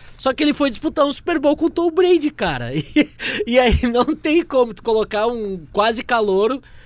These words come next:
contra o cara totalmente experiente com aquela defesa do Bucks ainda. Você tá maluco, é.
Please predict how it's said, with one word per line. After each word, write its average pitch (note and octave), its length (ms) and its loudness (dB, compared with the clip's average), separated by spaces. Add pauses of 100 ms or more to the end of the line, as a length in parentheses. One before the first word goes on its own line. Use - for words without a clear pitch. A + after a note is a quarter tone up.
(140)
contra B3 280 -2
o - 40 -12
cara A#3+ 260 2
totalmente A#3+ 560 2
experiente G#3+ 440 0
com - 80 -6
aquela G#3+ 220 0
defesa G3+ 440 2
do F#3+ 100 -2
Bucks E3+ 380 0
ainda. F3 360 -6 (140)
Você - 180 -20
tá A3+ 100 -6
maluco, D4+ 540 -4
é. A2+ 100 -8